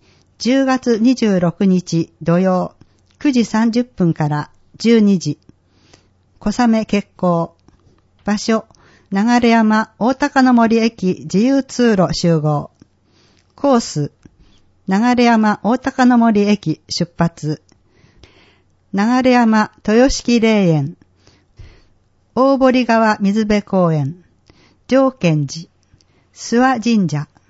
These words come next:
永寿稲荷神社。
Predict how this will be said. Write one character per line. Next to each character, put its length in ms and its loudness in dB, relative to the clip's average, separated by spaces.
永 280 2
寿 260 0
稲 260 2
荷 160 -2
神 300 0
社。 200 -8